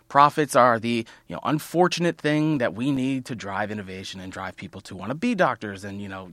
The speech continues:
to get the best students and things like that. And so I think there's, there's this idea that, this is what economists might call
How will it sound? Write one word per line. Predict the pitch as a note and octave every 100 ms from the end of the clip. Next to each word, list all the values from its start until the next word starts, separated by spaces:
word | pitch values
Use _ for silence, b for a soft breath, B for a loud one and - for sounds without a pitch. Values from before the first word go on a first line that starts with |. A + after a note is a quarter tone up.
| -
to | G2+
get | G2 A#2
the | E3
best | F#3+ -
students | - B3 F3 A2 G2
and | F#2+
things | F#2+
like | F#2+ F2+
that. | F2+ - B B B
And | C3+
so | D#3+ D3
I | D3
think | - F#3 E3+
there's, | D3 A#2+ G#2
there's | B2+ C3+ A#2
this | A2+ A2+ A#2
idea | A2+ G#2 D#3+ E3 B2 G2+
that, | F#2+ G#2 G2
this | D#3 E3 D#3
is |
what | F#3
economists | C#3 D3 C3+ B2
might | - F2+
call | A2+ F#2+